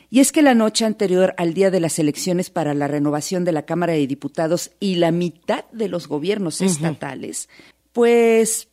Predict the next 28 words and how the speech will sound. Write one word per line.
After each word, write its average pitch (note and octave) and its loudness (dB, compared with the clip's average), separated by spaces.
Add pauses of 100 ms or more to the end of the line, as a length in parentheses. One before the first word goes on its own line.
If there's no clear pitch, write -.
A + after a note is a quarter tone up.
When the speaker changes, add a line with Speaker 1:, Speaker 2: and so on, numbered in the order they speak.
Speaker 1:
distintas F#4 -4
personas C4+ 0
influencers, G#3+ -2
personas G3 -4
que F3+ -12
se F3+ -6
dedican F3+ -4
a E3 0
la E3 0
actuación, F#3 -4
que F#3 -8
son F3+ -6
cantantes, F3+ -4 (460)
subieron B3 4
historias G#3+ 0
a F#3+ -6
sus F3+ -8
cuentas F3+ -4
personales E3 -4 (240)
de - -6
Instagram G3 2
comentando F3 -4
que E3 -6
votarían D3+ -6
por D3 -6
el C3+ -6
Partido D#3+ -4
Verde. D3 -4